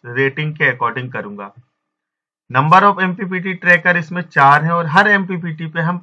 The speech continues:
पांच string लगा सकते हैं। Strings पर एमपीपीटी tracker तो जो total number of string हो जाएगी इस inverter के लिए, वो पाँच गुणे चार मतलब बीस string हम बना सकते हैं अधिकतम।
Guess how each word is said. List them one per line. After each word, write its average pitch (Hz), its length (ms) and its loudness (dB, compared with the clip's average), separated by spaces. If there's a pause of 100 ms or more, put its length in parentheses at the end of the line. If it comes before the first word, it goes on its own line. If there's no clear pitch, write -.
पांच 151 320 4
string 147 340 -6
लगा 123 280 0
सकते 135 340 -12
हैं। 156 260 -10
Strings 139 480 -10
पर 156 260 -6
एमपीपीटी 123 500 -12
tracker 123 420 -6 (420)
तो 175 60 -4
जो 196 120 -2 (160)
total 175 280 4
number 196 360 2
of 190 220 4
string 180 340 -6
हो 160 140 -2
जाएगी 147 380 0
इस 151 120 -8
inverter 139 400 -2
के 139 140 -12
लिए, 147 120 -6
वो 165 120 -8
पाँच 135 400 -2
गुणे 131 220 -6
चार 123 300 -2
मतलब 147 360 -8
बीस 127 280 -10
string 120 340 -14
हम 185 180 -6 (360)
बना 123 220 -2
सकते - 360 -14
हैं 151 140 -6
अधिकतम। 98 560 -14